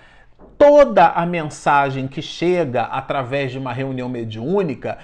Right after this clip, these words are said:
mesmo aquelas mensagens que nós destinamos, em alguns casos,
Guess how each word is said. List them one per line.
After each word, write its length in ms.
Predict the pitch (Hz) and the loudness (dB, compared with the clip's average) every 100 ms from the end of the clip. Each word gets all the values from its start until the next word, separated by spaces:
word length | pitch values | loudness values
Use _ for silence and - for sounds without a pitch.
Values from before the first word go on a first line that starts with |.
| - | -14
mesmo 680 | 151 196 302 330 277 220 214 | -4 0 2 2 0 -2 -2
aquelas 540 | 196 196 196 180 170 | -2 -2 -4 -2 -2
mensagens 840 | 151 147 135 - 180 170 139 135 135 | -4 -8 -8 -2 2 2 0 -6 -10
que 180 | - 202 | -6 -4
nós 560 | 185 175 226 254 220 | -2 -2 -2 -2 -6
destinamos, 1400 | 170 151 208 214 - - 190 170 156 180 175 131 117 110 - | -4 0 0 -2 -12 -8 -6 -4 -2 -2 -2 -4 -8 -12 -12
em 160 | 151 | -6
alguns 400 | 147 135 135 131 | -4 -4 -4 -6
casos, 760 | - - 170 160 123 113 107 - | -6 0 4 4 2 -8 -10 -14